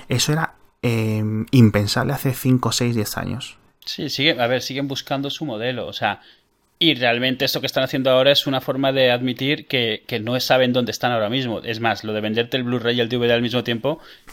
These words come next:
Speaker 2: de alguna manera es aceptar que el Blu-ray no ha logrado desplazar al D V D al cien por ciento, en muchísimos casos.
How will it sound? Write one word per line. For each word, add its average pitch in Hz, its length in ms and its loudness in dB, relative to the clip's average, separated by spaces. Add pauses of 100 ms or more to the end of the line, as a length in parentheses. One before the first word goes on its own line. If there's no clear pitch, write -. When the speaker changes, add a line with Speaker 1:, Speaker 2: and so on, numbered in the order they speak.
(140)
Speaker 2:
de 123 80 6
alguna 113 260 2
manera 120 200 4
es - 80 -6
aceptar 123 540 -2 (140)
que 120 140 -2
el 110 80 -4
Blu-ray 117 420 -2
no 131 140 0
ha 160 60 6
logrado 123 340 0
desplazar 120 380 -2
al 113 80 0
D 117 100 -4
V 107 100 -4
D 113 80 -2
al 107 100 -2
cien 113 140 -4
por 95 140 -8
ciento, 110 440 -6 (380)
en 123 120 2
muchísimos 110 600 -4
casos. - 540 -4